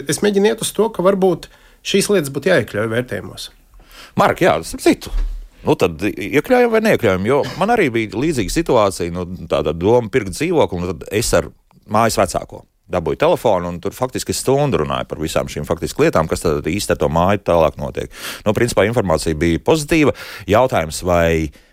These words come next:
Speaker 2: māju vecākiem principā vajadzētu kaut ko tādu darīt, vai vienalga, vai valdes, te-, teiksim, biedrības valdes locekļiem, jā,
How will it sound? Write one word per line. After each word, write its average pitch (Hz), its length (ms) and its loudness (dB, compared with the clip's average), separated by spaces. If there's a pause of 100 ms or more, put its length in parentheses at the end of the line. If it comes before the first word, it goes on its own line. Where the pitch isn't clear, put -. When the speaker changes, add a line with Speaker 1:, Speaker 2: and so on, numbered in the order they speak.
(120)
Speaker 2:
māju 85 320 0
vecākiem 85 640 -2
principā 92 400 -2
vajadzētu 110 460 0
kaut 67 160 -4
ko - 100 -10
tādu 67 320 -4
darīt, 78 320 -2
vai 71 80 -2
vienalga, 76 320 2
vai 73 80 2
valdes, 76 400 0
te-, 71 160 -4
teiksim, 73 320 -6
biedrības 73 480 -2
valdes 71 320 0
locekļiem, 78 480 0
jā, 76 100 4